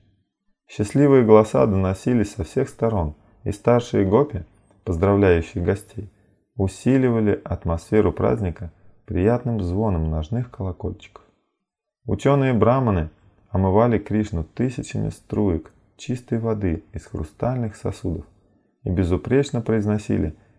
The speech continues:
очистительные мантры. Этим они только вздымали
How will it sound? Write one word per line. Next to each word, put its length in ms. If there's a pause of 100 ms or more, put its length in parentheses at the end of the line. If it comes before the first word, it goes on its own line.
(120)
очистительные 800
мантры. 440 (880)
Этим 360
они 180
только 480
вздымали 800